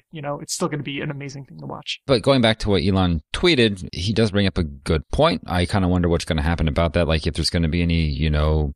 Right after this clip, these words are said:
Speaker 2: updating or changing
Speaker 1: Hmm.
Speaker 2: these regulations so that they fit the modern space age. Because if not, then how are we gonna be launching, you know, these big rockets on a hopefully daily basis or semi-daily basis? Like, there should be,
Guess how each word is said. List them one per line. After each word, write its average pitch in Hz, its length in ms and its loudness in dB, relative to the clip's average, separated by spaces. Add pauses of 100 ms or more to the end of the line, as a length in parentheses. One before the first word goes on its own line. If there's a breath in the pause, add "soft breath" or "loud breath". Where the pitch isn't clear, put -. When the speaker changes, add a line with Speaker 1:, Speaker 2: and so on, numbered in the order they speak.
Speaker 2:
updating 87 600 0
or 76 400 2 (160)
changing 113 640 2
Speaker 1:
Hmm. - 80 -10
Speaker 2:
these 95 200 2
regulations 92 560 2
so 101 160 2
that 80 140 0
they 80 120 2
fit - 520 -2 (100)
the 78 100 0
modern 76 420 2
space - 340 -4
age. 62 320 -4
Because 90 260 0
if 90 140 -2
not, 87 220 2
then 80 120 2
how 78 560 2
are 80 140 0
we 78 100 2
gonna 78 160 0
be 76 100 0
launching, 73 720 0 (420 loud breath)
you 120 120 0
know, 87 100 4
these 80 400 0 (240)
big 101 180 0
rockets 85 380 0
on 78 100 2
a 73 240 0 (440)
hopefully 131 420 0
daily 78 280 0
basis 73 360 -2
or 76 80 0
semi-daily 73 680 0
basis? 69 400 -4
Like, 78 120 0
there 78 120 0
should 78 220 -2
be, 78 260 0